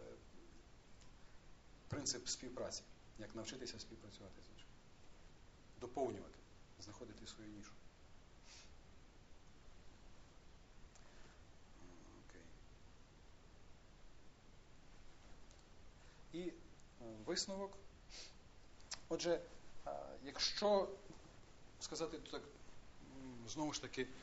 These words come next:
з погляду зага-, всієї Ішопанішади взагалі, загалом,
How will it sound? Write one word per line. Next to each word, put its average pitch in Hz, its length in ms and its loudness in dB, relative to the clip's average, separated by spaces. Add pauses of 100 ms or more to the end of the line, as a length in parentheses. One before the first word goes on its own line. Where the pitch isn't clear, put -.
(480)
з - 100 4
погляду 135 600 6 (600)
зага-, 143 500 6 (240)
всієї 147 460 4
Ішопанішади 135 760 4 (720)
взагалі, 156 460 2 (300)
загалом, 165 460 2